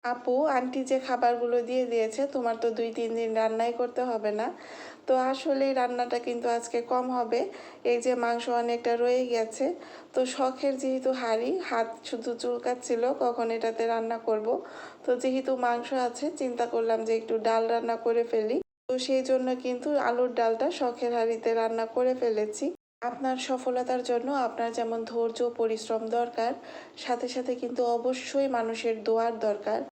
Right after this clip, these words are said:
তো এই যে নিতুদির কথা বলছি, আমরা সবাই মিলে যদি তাকে সাপোর্ট দেই, তাহলে সে যে দোয়াটা করবে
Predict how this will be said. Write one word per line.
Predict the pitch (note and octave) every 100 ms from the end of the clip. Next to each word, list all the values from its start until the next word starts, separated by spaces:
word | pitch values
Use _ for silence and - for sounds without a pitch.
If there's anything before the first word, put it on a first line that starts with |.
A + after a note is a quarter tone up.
| _ -
তো | C4
এই | B3 B3+ B3
যে | B3 C4
নিতুদির | B3+ B3+ B3+ B3+ B3+ B3+
কথা | B3 B3+
বলছি, | A#3 A#3 A3+ E4
আমরা | D4 A3+ A#3
সবাই | A#3+ A#3 A#3+ A#3+
মিলে | A#3 A#3
যদি | A#3 A3 A3+
তাকে | A3 G#3+ A3
সাপোর্ট | A3 A3+ A3 A#3+ A#3+ -
দেই, | A3+ D4+ - - - -
তাহলে | B3 A#3+ A#3 A#3+
সে | B3+ A#3+
যে | A#3 A#3
দোয়াটা | A#3+ A#3 A#3+ B3+
করবে | B3 A3 G#3 A3